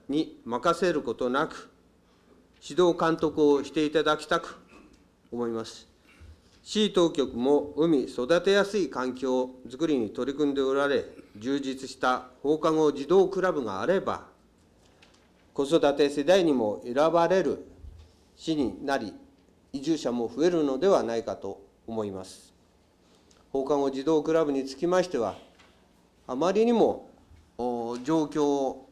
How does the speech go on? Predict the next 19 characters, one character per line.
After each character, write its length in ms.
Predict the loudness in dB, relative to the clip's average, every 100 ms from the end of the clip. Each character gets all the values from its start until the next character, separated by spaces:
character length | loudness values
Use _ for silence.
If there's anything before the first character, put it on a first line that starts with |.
| _ -10
見 140 | -6
て 120 | -2
み 100 | 0
ま 140 | 0 0
す 120 | -4
と、 300 | -6 -6 -10 _ _ _ _ _
本 180 | -6 -2
当 120 | 0
に 220 | 0 -2
狭 380 | -4 -2 0 0
く、 200 | -2 -14 -20 _ _ _ _ _ -8
い 80 |
ろ 180 | -4 -2
い 40 | -2
ろ 100 | -2
な 240 | -2 -2
も 140 | -2
の 120 | 0 0
が 260 | 0 -2